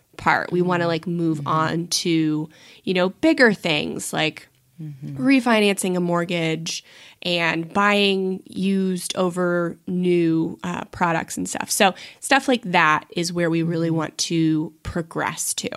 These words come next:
Speaker 2: Climb the tree and get
Speaker 1: Please,
Speaker 2: the
Speaker 1: yes.
Speaker 2: high-hanging fruit.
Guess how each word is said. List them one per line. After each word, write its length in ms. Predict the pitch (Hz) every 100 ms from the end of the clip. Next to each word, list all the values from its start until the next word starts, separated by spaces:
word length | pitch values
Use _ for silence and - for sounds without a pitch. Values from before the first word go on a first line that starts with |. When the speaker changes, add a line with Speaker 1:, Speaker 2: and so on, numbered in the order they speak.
| - - - - _ - _ -
Speaker 2:
Climb 400 | - 190 180 180
the 100 | 170
tree 640 | - - 165 151 143 147 - _ - -
and 100 | 190
get 180 | 170 147
Speaker 1:
Please, 20 |
Speaker 2:
the 180 | 143 190
Speaker 1:
yes. 40 |
Speaker 2:
high-hanging 1120 | 180 170 175 170 147 - - 165 151 151 143 147
fruit. 460 | - 143 135 -